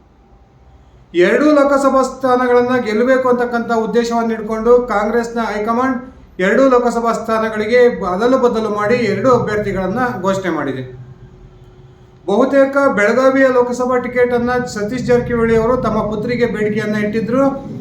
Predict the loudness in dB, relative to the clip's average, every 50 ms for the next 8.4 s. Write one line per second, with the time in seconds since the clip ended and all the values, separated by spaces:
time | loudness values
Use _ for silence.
0 | -10 -8 -4 0 4 4 4 4 4 0 -2 -4 -6 -6 -8 -8 -4 -2 -2 0
1 | 2 0 0 0 -2 -4 -4 -4 -4 -4 -4 -4 -6 -6 -4 -6 -8 -4 0 2
2 | 2 4 2 2 0 -2 -8 -12 -16 -20 -20 -18 -12 -8 -8 -6 -6 -4 -2 0
3 | 0 0 2 0 0 0 -2 -4 -2 -2 0 0 0 0 -2 -2 -2 -4 -2 -2
4 | -2 -2 -2 -2 -2 -2 -2 -4 -4 -6 -8 -8 -8 -10 -10 -12 -14 -18 -20 -20
5 | -20 -20 -20 -20 -20 -20 -14 -6 -2 0 2 2 2 2 2 0 0 -2 -2 0
6 | 2 2 2 2 2 0 -4 -6 -12 -16 -18 -18 -18 -18 -18 -18 -12 -8 -6 -6
7 | -4 -2 0 0 0 2 2 0 0 2 2 4 4 4 4 4 2 2 2 0
8 | 0 -2 -2 -4 -4 -2 2